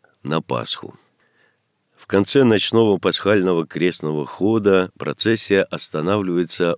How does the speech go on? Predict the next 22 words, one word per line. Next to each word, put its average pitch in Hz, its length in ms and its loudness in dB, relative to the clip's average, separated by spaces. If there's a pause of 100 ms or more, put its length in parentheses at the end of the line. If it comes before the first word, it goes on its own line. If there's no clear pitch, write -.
у 87 100 -8
закрытых 87 920 -2
врат 71 560 -6
храма. 57 640 -10 (680)
И 82 100 -4
там 110 380 0 (400)
настоятель 101 720 2
дает 85 400 2
возглас 95 800 0
начала 87 480 -2
пасхальной 82 840 -6
утренни, - 540 -14 (440)
за 82 200 -2
которым 113 460 4
следует 101 720 2
троекратное 82 880 -2
пение 80 480 -6
тропаря 62 640 -8 (400)
«Христос 120 960 2 (100)
воскресе 76 1000 -2 (280)
из 71 180 -8
мертвых». 65 680 -10